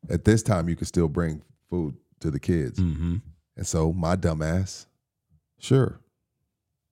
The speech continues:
Speaker 1: I get there to drop the food off. I swear to God, I'm not exaggerating for,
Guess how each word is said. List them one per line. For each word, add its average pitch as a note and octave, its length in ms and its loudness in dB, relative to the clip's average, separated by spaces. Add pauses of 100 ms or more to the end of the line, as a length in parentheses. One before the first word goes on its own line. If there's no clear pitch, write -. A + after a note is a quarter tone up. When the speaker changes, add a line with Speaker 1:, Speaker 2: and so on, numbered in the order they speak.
(640)
Speaker 1:
I F#2+ 60 -2
get G#2 260 0
there F#2 140 2
to E2+ 80 0
drop F2 240 2
the D#2+ 80 -4
food F2+ 320 4
off. B1 340 -4 (1160)
I G2 80 4
swear A2 240 4
to G2+ 80 4
God, F2+ 180 4
I'm E2 120 0
not F2+ 220 4
exaggerating E2 600 0
for, D#2+ 420 0